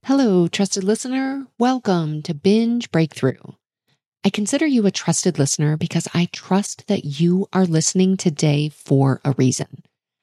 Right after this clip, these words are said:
I trust you are gonna hear something today that might be impactful on your journey with food. So let's dive in. So this episode today was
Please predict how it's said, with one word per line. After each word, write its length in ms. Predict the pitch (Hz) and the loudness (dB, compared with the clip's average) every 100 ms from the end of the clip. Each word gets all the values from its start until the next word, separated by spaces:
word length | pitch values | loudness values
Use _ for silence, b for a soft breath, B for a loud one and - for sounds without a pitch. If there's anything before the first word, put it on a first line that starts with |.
| _ | _
I 60 | - | -4
trust 480 | - - 180 - - | -2 -2 -2 -2 -2
you 80 | 196 | -2
are 80 | |
gonna 160 | 170 147 | 0 -2
hear 260 | - 156 156 | -2 -2 0
something 380 | 196 185 196 | -2 0 0
today 520 | 185 180 185 196 214 214 B B - | 0 2 2 2 0 -2 B B -4
that 180 | 160 156 | -2 0
might 340 | 151 196 - | 2 2 0
be 220 | 170 175 - | 0 0 0
impactful 880 | 160 143 - 147 - - 208 214 - _ _ _ | -2 -2 -6 -8 -8 -2 0 0 -6 _ _ _
on 360 | 160 165 185 196 | 0 2 0 -2
your 220 | 170 160 | -2 -4
journey 680 | 151 - 139 143 156 156 151 _ _ _ - | -4 -2 0 0 0 -2 -6 _ _ _ 0
with 160 | 151 | 0
food. 400 | - 156 131 - _ _ _ - | 2 -2 -2 -6 _ _ _ -4
So 160 | - | 0
let's 240 | 131 131 - | 0 0 -4
dive 220 | - - | -4 -6
in. 140 | - _ _ _ _ _ B B B - | -10 _ _ _ _ _ B B B -4
So 120 | 277 | 0
this 220 | 403 - | 0 0
episode 420 | 453 311 214 185 | -2 -2 0 0
today 380 | - 156 135 139 | 0 0 0 0
was 220 | 185 196 | 0 -2